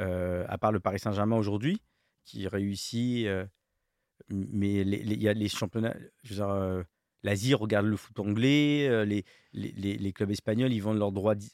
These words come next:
en, en direct, donc, euh, ils, c'est, c'est un peu les gros clubs, euh, espagnols. Euh, on est derrière, euh, tous ces, ces championnats, euh, ça ma-, ça, ça, je suis pas sûr qu'un jour on regarde la Ligue un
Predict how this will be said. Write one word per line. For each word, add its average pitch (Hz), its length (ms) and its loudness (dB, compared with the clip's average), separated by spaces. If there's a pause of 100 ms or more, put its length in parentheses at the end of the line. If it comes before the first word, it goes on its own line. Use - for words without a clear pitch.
en, 107 140 -6 (220)
en 101 100 -6
direct, 104 520 0
donc, 92 280 -8
euh, 90 140 -6
ils, 90 360 -12
c'est, - 420 -20
c'est 98 140 -12
un 95 100 -10
peu 98 300 -14 (560)
les - 100 -14
gros 92 200 -6
clubs, 104 240 2
euh, 92 220 -2
espagnols. 127 640 0 (460)
Euh, 87 520 -4
on 98 80 0
est 98 120 0
derrière, 107 680 4
euh, 92 60 0
tous - 140 -16
ces, 104 220 -8
ces 101 200 -8
championnats, 123 720 -4
euh, 98 80 -4 (500)
ça - 240 -2
ma-, 120 180 0
ça, 110 300 -4
ça, - 240 -20
je - 140 -20
suis - 100 -18
pas 131 140 2
sûr 151 240 -4
qu'un 120 140 -2
jour 127 220 -2
on 101 100 -2
regarde 107 200 0
la 101 80 0
Ligue 120 220 -2
un 110 200 -4